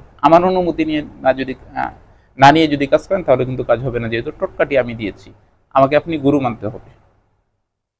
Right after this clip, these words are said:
এই জন্য আমার অনুমতি নিয়ে কাজ করবেন। আর যারা আমাকে দিয়ে কাজ করাতে চান, আপনি মনে করেন যে আমি কাজ করলে হতেও পারে, যেহেতু আপনি সাধনা করা লোক না, আবার নাও হতে পারে। আপনারা যদি এই কাজটা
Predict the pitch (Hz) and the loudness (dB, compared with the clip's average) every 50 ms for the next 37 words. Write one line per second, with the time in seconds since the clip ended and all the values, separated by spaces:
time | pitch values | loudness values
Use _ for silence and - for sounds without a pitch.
0 | _ _ - 139 156 175 190 202 - - 143 147 - - - - - - - - | _ _ -4 -2 0 2 2 2 4 4 4 4 2 0 -2 -8 -12 -16 -20 -20
1 | - _ _ _ - 156 165 160 156 139 147 139 135 131 120 123 113 - - - | -20 _ _ _ -4 -2 0 0 0 0 -2 -2 -2 -2 -2 -4 -6 -6 -6 -8
2 | 127 113 - - 113 - - - _ - 131 127 135 139 - - - - 160 165 | -8 -8 -8 -12 -16 -16 -18 -8 _ -6 0 4 6 6 6 6 4 2 2 4
3 | 180 202 202 240 233 202 233 247 240 240 220 214 - - 170 147 135 127 117 101 | 4 4 4 4 4 4 4 2 6 6 6 4 4 4 4 4 4 4 2 -4
4 | - - - - - _ _ _ _ _ _ _ _ _ _ _ _ _ _ _ | -10 -14 -18 -20 -20 _ _ _ _ _ _ _ _ _ _ _ _ _ _ _
5 | _ _ _ _ _ 127 127 - 147 156 156 156 151 147 151 151 151 156 151 151 | _ _ _ _ _ -8 -6 -6 -4 -2 -2 0 0 0 0 0 2 0 0 0
6 | 151 147 139 135 135 131 143 135 - - 139 135 139 139 135 - 165 165 160 151 | 0 -2 -2 -2 -2 -2 -2 -2 -2 -4 -4 -4 -2 -4 -4 -4 -4 -2 -2 -2
7 | 135 131 139 143 147 170 165 - 156 - 170 156 151 170 175 175 151 175 175 170 | 0 0 0 0 0 -2 -2 -6 -2 2 2 4 4 4 2 2 2 4 4 4
8 | 156 151 151 - 131 107 98 - - - _ _ _ _ _ _ 143 143 139 135 | 4 2 0 -2 -6 -8 -8 -8 -8 -14 _ _ _ _ _ _ -6 0 4 6
9 | 135 151 156 170 156 175 160 160 151 156 170 180 170 - 160 156 151 156 156 160 | 6 6 4 2 -4 -4 0 2 2 2 2 0 -2 -2 -2 -4 -4 -2 -2 -2
10 | 160 156 151 143 - - | 0 2 2 0 0 -2